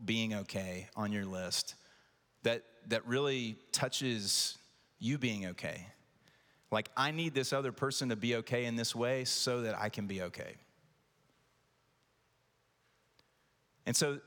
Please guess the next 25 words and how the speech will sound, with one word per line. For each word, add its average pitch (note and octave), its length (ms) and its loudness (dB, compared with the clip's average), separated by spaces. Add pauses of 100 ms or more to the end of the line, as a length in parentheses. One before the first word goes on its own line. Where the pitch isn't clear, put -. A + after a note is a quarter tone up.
so - 180 4
s-, - 200 -2 (180)
take F#3+ 200 4
a F3+ 40 -4
minute E3+ 240 2
and B2 100 0
think F3+ 240 -2
about, A#2+ 440 2 (140)
um, A2 520 0 (540)
are, B2 120 2
are C3 180 2
these C#3+ 360 0
the C3 180 0
underlying C3+ 580 0
motivations A#2 840 0
for, A2 500 0
for - 140 -6
these G#2+ 180 2
things B2 220 0
that A#2+ 180 -2
you A2+ 60 -2
wrote A#2+ 160 2
on A#2 100 -2
your A2+ 120 -2
list? C3+ 500 -2